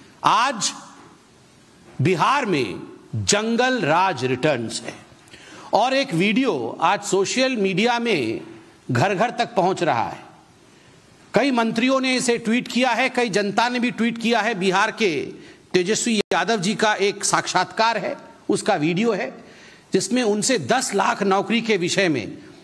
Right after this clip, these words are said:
दो हज़ार बीस में उन्होंने कहा था कि हम आएंगे तो दस लाख नौकरी देंगे। जब उनसे दो तीन दिन पहले पूछा गया कि अब तो आप आ गए हैं, तो दस लाख नौकरी का क्या होगा,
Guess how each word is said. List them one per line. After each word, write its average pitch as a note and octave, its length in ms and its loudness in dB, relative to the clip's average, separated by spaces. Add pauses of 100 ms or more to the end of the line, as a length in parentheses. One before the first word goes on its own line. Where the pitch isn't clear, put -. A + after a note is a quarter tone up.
(160)
दो F#3+ 120 2
हज़ार A3+ 300 2
बीस A3+ 280 0
में A#3 80 2
उन्होंने G#3 260 2
कहा G3 260 2
था G#3 180 0
कि G3+ 140 -2
हम F3 220 2
आएंगे A3 380 2
तो G3+ 160 -2
दस F3 300 0
लाख F3+ 300 0
नौकरी F#3 340 0
देंगे। D3 540 -2 (680)
जब A3 200 2
उनसे B3+ 240 0
दो A3 140 0
तीन B3 240 -2
दिन B3 160 -2
पहले A3+ 280 0
पूछा A3+ 360 0
गया G#3 240 2
कि G#3+ 140 -6
अब G3+ 220 0
तो G#3 60 2
आप F#3+ 200 0
आ F#3+ 180 4
गए G#3 240 2
हैं, G#2 380 -6 (600)
तो E3+ 80 2
दस A3+ 300 0
लाख A#3 260 0
नौकरी G3 320 0
का G#3 180 2
क्या A3+ 240 0
होगा, B2 560 0